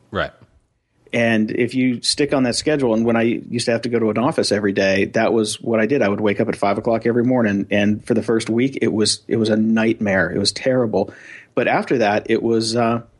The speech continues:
Speaker 2: it just took care of itself. I'd wake up at, uh, four fifty-five and reach over to turn the alarm clock off and realize, "Oh, I d-, I didn't even turn it on anymore."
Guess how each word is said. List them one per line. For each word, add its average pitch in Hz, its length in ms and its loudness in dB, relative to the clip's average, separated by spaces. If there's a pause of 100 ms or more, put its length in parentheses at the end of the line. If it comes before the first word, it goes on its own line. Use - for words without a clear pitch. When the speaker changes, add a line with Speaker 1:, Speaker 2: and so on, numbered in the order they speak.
(180)
Speaker 2:
it 143 80 2
just 151 160 0
took 160 100 0
care 156 140 2
of 147 60 2
itself. 135 260 0
I'd 113 100 0
wake 127 220 0
up 131 180 -2
at, 117 260 -2
uh, 117 200 2
four 131 200 -2
fifty-five 135 720 0 (480)
and 117 460 2
reach 127 220 -2
over 120 160 0
to - 20 -2
turn 120 200 0
the 110 60 2
alarm 139 220 2
clock 113 220 -2
off 113 120 0
and 113 80 0
realize, 117 240 2
"Oh, 180 120 2
I 110 100 2
d-, 110 160 0
I 110 60 -4
didn't 117 200 -2
even 110 120 0
turn 113 180 0
it 113 80 0
on 120 160 0
anymore." 98 420 -2